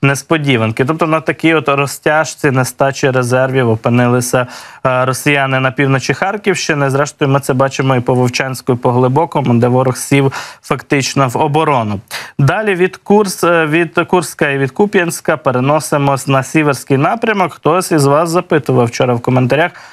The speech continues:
«А що ви про Сіверський напрямок мовчите?» Мовляв, там ситуація активно змінюється.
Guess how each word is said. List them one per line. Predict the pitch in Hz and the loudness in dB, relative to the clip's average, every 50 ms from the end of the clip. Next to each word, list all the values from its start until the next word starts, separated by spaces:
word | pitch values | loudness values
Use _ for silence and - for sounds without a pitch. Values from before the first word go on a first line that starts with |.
| - - | -14 -4
«А | - 127 | -4 -4
що | - - 180 | -2 0 0
ви | 180 208 | -2 0
про | 175 165 165 | 0 -2 -4
Сіверський | - - 170 156 160 - - - 170 160 151 156 | 0 0 0 0 0 -2 0 0 0 2 2 2
напрямок | 170 180 156 123 - - 113 113 117 113 - 120 | 0 0 -2 -2 -2 -2 0 0 0 0 2 0
мовчите?» | 120 117 113 - - 127 120 - 196 208 | 0 0 0 0 -2 -4 -2 -2 -4 -2
Мовляв, | 190 151 123 117 123 135 135 127 | 0 0 2 2 2 2 2 0
там | - - 139 143 147 139 - - - - - _ | 0 0 0 0 0 -4 -6 -14 -20 -20 -20 _
ситуація | - 131 117 - 143 143 143 - - 139 | -4 -4 0 0 0 0 0 -2 -4 -4
активно | 123 - - 147 139 139 135 127 | -4 -2 -2 0 0 2 0 2
змінюється. | 123 127 139 131 117 110 107 107 104 104 - - 120 | 2 2 2 2 4 2 2 2 0 0 0 0 2